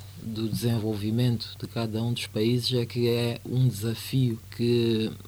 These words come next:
cada um dos nossos países em África tem que empreender. Um desafio de tornar a exploração desses recursos dentro de uma estratégia de desenvolvimento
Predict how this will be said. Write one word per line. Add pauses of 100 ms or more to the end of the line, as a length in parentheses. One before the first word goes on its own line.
cada
um
dos
nossos
países
em
África (240)
tem
que
empreender. (180)
Um
desafio
de (160)
tornar (260)
a
exploração
desses
recursos
dentro
de
uma
estratégia
de
desenvolvimento